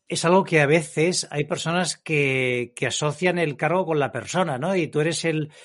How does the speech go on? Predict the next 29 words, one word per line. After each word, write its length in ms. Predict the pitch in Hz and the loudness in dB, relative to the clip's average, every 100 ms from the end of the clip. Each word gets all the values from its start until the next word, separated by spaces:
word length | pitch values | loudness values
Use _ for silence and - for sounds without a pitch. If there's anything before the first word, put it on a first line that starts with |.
| - - - - | -20 -20 -20 -8
el 160 | 147 | -4
director 360 | 139 139 - 156 | -2 -4 0 2
de 100 | 156 | 4
marketing 360 | 160 160 143 139 | 4 2 0 -2
de 100 | 123 | -2
Pernod 300 | 131 143 151 | -2 0 -2
Ricard 360 | 160 180 190 - | 2 4 4 0
y, 120 | 143 | -4
claro, 400 | 147 175 135 - _ _ _ | 2 2 0 -6 _ _ _
eh, 240 | 175 147 - | -10 -10 -4
todo 180 | - 156 | 4 6
el 60 | 175 | 8
mundo 200 | 180 175 | 6 4
te 60 | 165 | 4
abre 120 | 151 | 4
la 120 | 139 | 4
puerta, 400 | 156 190 190 180 | 6 6 6 2
todo 140 | 160 | 2
el 60 | 156 | 0
mundo 180 | 160 156 | 0 0
te 100 | 156 | 0
hace 200 | - 147 | -2 -2
caso, 340 | 160 156 160 | -2 0 -2
¿no? 200 | 156 170 | -2 -2
Llamas 420 | 156 156 156 160 156 | 0 2 2 2 0
y 80 | |
todo 220 | 151 151 151 | -2 -2 0
el 60 | |
mundo 420 | 147 151 147 143 | 0 -2 0 -2